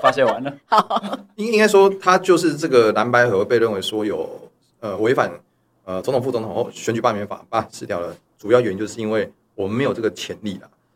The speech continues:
Speaker 2: 对啊。
Speaker 3: 可是这个是宪政程序，就是我刚刚讲的，北检应该是不会介入这宪政层级。
Speaker 2: OK。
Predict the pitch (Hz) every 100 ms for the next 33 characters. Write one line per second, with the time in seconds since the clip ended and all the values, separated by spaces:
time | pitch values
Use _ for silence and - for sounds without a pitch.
0 | - 185 220 240 208 147 - 180 131 113
1 | - 160 147 127 101 107 147 113 113 90
2 | 90 131 135 110 113 98 95 95 101 95
3 | 95 101 87 101 - - _ - 110